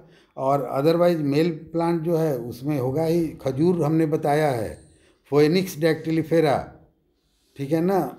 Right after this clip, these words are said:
जो कि यूनिसेक्सुअल होगा, तो उसका मेल फ्लावर होगा, उसमें एंड्रोसियम होगा, और दू-, दूसरे के बाइसेक्सुअल फ्लावर होंगे, उसमें भी एंड्रोसियम होगा।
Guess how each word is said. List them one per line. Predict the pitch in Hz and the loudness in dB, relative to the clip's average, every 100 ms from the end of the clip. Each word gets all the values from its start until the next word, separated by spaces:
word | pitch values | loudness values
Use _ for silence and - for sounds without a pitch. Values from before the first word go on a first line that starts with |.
| - | -16
जो | 117 131 151 | -4 0 0
कि | 143 185 214 214 - _ - | 0 0 0 -4 -14 _ 0
यूनिसेक्सुअल | 156 190 - 165 156 147 107 | 2 2 0 -2 0 -2 -2
होगा, | 95 85 69 - - _ _ - | -4 -6 -10 -16 -20 _ _ -4
तो | 156 | -2
उसका | 143 165 180 | 0 2 2
मेल | 175 185 | 4 2
फ्लावर | 185 180 185 185 | 2 2 4 2
होगा, | 170 180 175 | 0 2 0
उसमें | 156 156 185 | 0 -2 -2
एंड्रोसियम | 185 185 175 190 185 | 0 0 -2 -2 0
होगा, | 180 190 190 - - _ _ _ | 0 0 -2 -4 -10 _ _ _
और | - 127 120 | -4 -2 -2
दू-, | 123 139 | -2 -2
दूसरे | 110 127 123 160 | -2 -6 -2 -2
के | 160 | 0
बाइसेक्सुअल | 135 139 156 170 - 175 | 0 0 0 -2 -2 -4
फ्लावर | 170 170 170 | -2 -2 0
होंगे, | 165 170 165 | 0 0 -2
उसमें | 113 - 113 143 | -4 -10 -8 -6
भी | 143 | -4
एंड्रोसियम | 156 151 147 - 156 | -4 -4 -6 -6 -8
होगा। | 135 131 | -8 -10